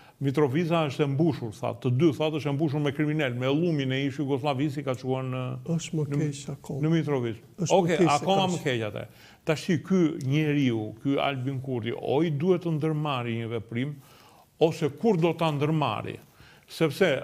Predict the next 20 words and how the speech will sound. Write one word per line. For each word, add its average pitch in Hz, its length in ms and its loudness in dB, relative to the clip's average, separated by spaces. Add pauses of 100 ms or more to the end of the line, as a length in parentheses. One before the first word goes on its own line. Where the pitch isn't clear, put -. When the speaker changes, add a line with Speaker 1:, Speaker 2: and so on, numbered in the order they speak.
(180)
Speaker 1:
nëse 139 680 0 (640)
Rusia 131 720 0
mbyll 131 560 0 (240)
punët 156 320 2
në 135 140 0 (100)
Ukrainë, 131 440 2
do 180 120 4
t'i 214 160 2
mbylli 214 320 4
si 185 160 -2
do 160 140 2
t'i 156 100 0
Speaker 2:
Okej, - 80 2
Speaker 1:
mbylli, 127 220 0
Speaker 2:
po. - 60 -4
Speaker 1:
qoftë 240 320 2
edhe 208 120 2
me 202 160 4
humbje. 120 400 0
Speaker 2:
Po. 135 140 0